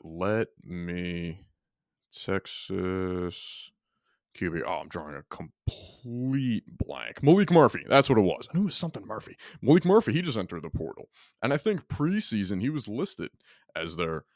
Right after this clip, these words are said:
uh, second string quarterback over Arch Manning. So he, he'll most likely, uh, go somewhere to, you know, wh-, where he will be the starter.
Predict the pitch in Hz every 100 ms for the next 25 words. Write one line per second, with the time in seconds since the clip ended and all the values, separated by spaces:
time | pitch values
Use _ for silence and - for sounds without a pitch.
0 | _ _ - 82 87 85 82 76 - -
1 | 123 113 110 - 131 123 185 196 110 -
2 | - _ _ - 185 226 120 - - -
3 | - - - - _ _ _ _ _ _
4 | - 85 78 - _ _ _ - 151 147
5 | 131 175 160 120 98 90 80 73 73 69
6 | _ _ - - 80 80 78 80 78 -
7 | 80 80 78 80 80 76 _ _ _ -
8 | - 78 76 - 90 69 69 - 95 -
9 | - 101 92 90 - 156 123 90 76 67
10 | - - 78 50 -